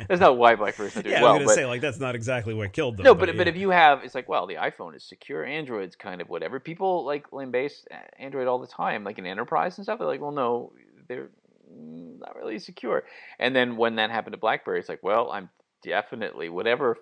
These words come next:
Speaker 1: five percent <laughs> consideration I had for BlackBerry is probably gone," because
Speaker 2: Uh-huh.
Speaker 1: they're, they're also willing to do that. And that's the one you hear about publicly, right? Like,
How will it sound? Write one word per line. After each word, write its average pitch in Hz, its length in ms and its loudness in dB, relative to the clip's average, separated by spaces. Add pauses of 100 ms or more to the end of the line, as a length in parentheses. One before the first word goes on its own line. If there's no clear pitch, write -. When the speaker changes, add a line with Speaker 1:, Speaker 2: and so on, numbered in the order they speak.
Speaker 1:
five 101 260 -2
percent 104 360 -8
<laughs> - 60 -16
consideration 120 840 -4
I - 220 4
had 120 220 4 (420)
for 120 160 -10
BlackBerry 98 640 -2
is 71 240 -10
probably 127 280 0
gone," 80 280 -4 (100)
because 57 380 -10
Speaker 2:
Uh-huh. 87 420 -10
Speaker 1:
they're, 104 220 0
they're 117 220 4
also 113 260 2
willing 120 360 -4
to 110 100 -18
do 104 140 -8
that. 98 260 -2 (280)
And 104 140 -10
that's 107 240 -4
the 120 100 -12
one 107 180 -6
you 95 100 -10
hear 98 140 -6
about 82 300 -6
publicly, - 520 -8 (120)
right? 104 200 2
Like, 110 140 -6